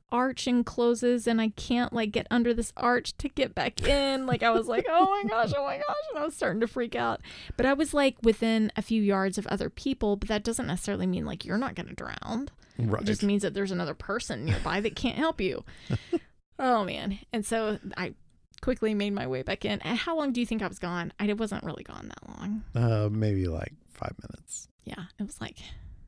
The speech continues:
Speaker 1: it felt like five minutes to me. <laughs>
Speaker 2: <laughs> Well, and you also got really adventurous when we, like, we kinda left that part and we went
Speaker 1: Mm-hmm.
Speaker 2: over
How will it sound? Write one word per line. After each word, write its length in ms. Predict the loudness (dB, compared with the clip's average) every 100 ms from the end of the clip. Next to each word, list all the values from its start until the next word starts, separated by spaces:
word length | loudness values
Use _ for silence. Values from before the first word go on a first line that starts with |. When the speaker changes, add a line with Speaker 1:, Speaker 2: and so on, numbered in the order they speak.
| -20 _ -14
Speaker 1:
it 60 | -10
felt 160 | -8
like 120 | -10
five 220 | -14 -14 -12
minutes 240 | -14 -14
to 100 | -12
me. 240 | -8 -10 -12
<laughs> 60 | -20 -20 -20 _ -4
Speaker 2:
<laughs> 1300 | 4 6 6 2 -6 -12 -16 -2 0 2 -2 0 0 0 -6 -6 -10 -10 2
Well, 120 | 6
and 140 | 8 8
you 120 | 4
also 680 | 2 0 0 0 2 0 -4 -8 _ -20 _ _ -4
got 180 | -2 0
really 580 | -4 0 2 4 2 0
adventurous 880 | -2 -2 -4 -2 -4 -2 -4 -6 -10 -4
when 180 | -2 0
we, 340 | 0 -2 -4 -6 -2
like, 120 | 2
we 120 | 4
kinda 200 | 4 4
left 300 | 6 4 4
that 200 | 2 2
part 340 | 0 0 0 0
and 80 | 0
we 80 |
went 220 | 0 0 2
Speaker 1:
Mm-hmm. 100 | 2
Speaker 2:
over 440 | 2 2 2 0